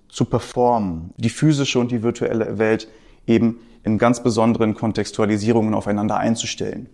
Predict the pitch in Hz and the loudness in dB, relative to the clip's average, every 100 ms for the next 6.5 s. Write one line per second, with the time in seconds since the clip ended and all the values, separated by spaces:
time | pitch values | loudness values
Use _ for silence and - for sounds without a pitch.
0 | _ - - - 123 120 143 147 135 156 | _ -20 -12 -2 0 2 2 4 4 4
1 | 147 151 143 151 104 87 - 120 110 113 | 2 2 4 4 2 0 -4 -2 0 2
2 | 113 110 101 113 110 - 113 101 113 - | 0 0 0 2 0 0 0 0 -2 -2
3 | 131 113 113 113 117 110 113 107 113 113 | -8 -4 -2 0 0 0 0 0 2 4
4 | 120 113 - 120 120 117 113 - 107 107 | 2 0 -2 -2 0 0 0 -2 -2 2
5 | 107 113 113 - 107 98 95 101 - 104 | 2 2 0 -2 -4 -4 -4 -6 -4 -4
6 | 95 95 139 - - | 0 0 -2 -8 -16